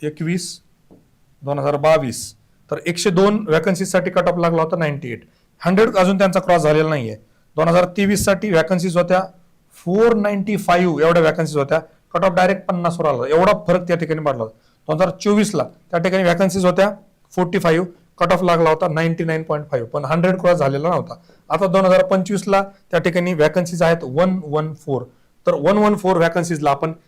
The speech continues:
इथं जरी कम्पेअर केलं, तरी मला असं वाटतं, तो कट ऑफ जो आहे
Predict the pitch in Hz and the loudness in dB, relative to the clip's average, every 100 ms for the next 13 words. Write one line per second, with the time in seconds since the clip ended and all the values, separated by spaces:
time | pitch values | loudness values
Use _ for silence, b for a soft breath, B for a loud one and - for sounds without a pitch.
0 | _ 175 185 202 214 214 196 190 180 170 | _ -4 0 2 2 2 -2 0 -2 -2
1 | 147 139 B B 165 180 180 170 175 175 | -2 -2 B B -6 -2 0 0 -4 -6
2 | 156 175 180 170 170 156 151 127 147 | -6 -4 -2 -2 -4 0 0 0 -6